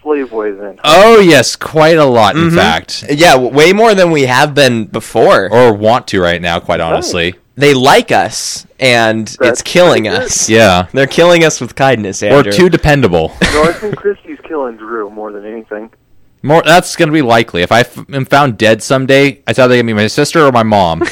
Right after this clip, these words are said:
Speaker 3: <laughs>
Speaker 2: One of those two.
Speaker 3: Well, I think,
Speaker 1: Uh.
Speaker 3: is it a coin toss between who's more likely to do it, or?
Speaker 2: It depends on the day.
Speaker 3: I don't know,
Speaker 1: Sorry,
Speaker 3: I'm
Speaker 1: I don't have a coin on me. If I did, I'd have the devil side and the even more devil side.
Speaker 2: Yeah.
Speaker 3: Ooh, that'd be fun. Hey, uh,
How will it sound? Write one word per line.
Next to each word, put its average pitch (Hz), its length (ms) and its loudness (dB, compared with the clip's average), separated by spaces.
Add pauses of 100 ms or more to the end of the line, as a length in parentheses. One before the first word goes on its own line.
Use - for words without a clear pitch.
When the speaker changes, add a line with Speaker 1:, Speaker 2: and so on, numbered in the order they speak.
(180)
Speaker 3:
<laughs> - 260 -4
Speaker 2:
One 113 140 2
of 113 60 0
those 110 180 2
two. 87 340 0 (540)
Speaker 3:
Well, 123 240 4 (200)
I 127 120 2
think, 151 200 2
Speaker 1:
Uh. 127 220 -2 (120)
Speaker 3:
is 139 140 -2
it 151 80 2
a 131 40 2
coin 127 340 0
toss 123 300 0
between 117 320 -6
who's 117 160 -2
more 110 160 0
likely 107 320 0
to 101 100 -6
do 104 240 -2
it, 117 220 2
or? 104 220 2
Speaker 2:
It 139 120 0
depends 123 300 -4
on 98 100 -2
the 87 80 -4
day. 85 300 -2 (260)
Speaker 3:
I 104 80 2
don't 110 120 2
know, 104 100 2
Speaker 1:
Sorry, 101 140 2
Speaker 3:
I'm 123 120 0
Speaker 1:
I 120 40 -2
don't 123 100 -4
have 127 100 -4
a 120 60 -10
coin 120 360 -10
on 117 220 -8
me. 120 120 -14
If 117 180 -16
I 127 60 -4
did, 127 240 -6
I'd 117 120 -4
have 120 160 -8
the 117 120 -14
devil 120 340 -6
side 127 360 -10
and 120 100 -20
the 110 40 -20
even 113 240 -18
more 113 240 -8
devil 110 380 -8
side. 113 220 -4 (180)
Speaker 2:
Yeah. 82 380 -4 (140)
Speaker 3:
Ooh, 107 180 -2
that'd 107 180 0
be 104 120 -4
fun. 98 380 -6
Hey, 120 240 0 (240)
uh, 113 240 4